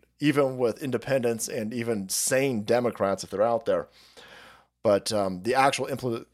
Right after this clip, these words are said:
uh, implementation of kicking, th-, there's gonna be fifteen million people here. Listen, that's the only government fucking program I'd be happy to fund. <laughs> That, that, that, that's the only one I'm fine with.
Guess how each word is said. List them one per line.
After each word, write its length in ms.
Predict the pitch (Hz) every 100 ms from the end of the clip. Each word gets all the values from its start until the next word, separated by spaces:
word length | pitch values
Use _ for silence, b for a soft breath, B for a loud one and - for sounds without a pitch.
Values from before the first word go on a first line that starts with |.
| _ 120
uh, 260 | 98 92 -
implementation 720 | 147 135 127 101 135 143 -
of 80 | 98
kicking, 440 | - 131 101 85 -
th-, 260 | - - 180
there's 180 | 131 120
gonna 180 | 160 139
be 100 | 110
fifteen 680 | - 147 135 - 143 131
million 280 | 120 120 107
people 320 | 120 113 110
here. 260 | 95 92 71 _ _ _ _ _ _ _ _ _ _
Listen, 240 | - 185 - B B B
that's 180 | 202 196
the 140 | 214
only 320 | 170 220 233
government 560 | 170 190 180 180 185 190
fucking 640 | - 190 180 180 175 165
program 420 | - 202 185 202 180
I'd 200 | 156 160
be 160 | 175
happy 400 | 156 180 202 220
to 80 | 196
fund. 320 | - 320 277 -
<laughs> 60 | 196 -
That, 300 | 262 269 247
that, 300 | 262 247 -
that, 240 | 185 175 B B -
that's 240 | 180 -
the 160 | 226 233
only 240 | 240 269
one 180 | 269 302
I'm 140 | 320
fine 360 | - 359 427 359
with. 200 | 185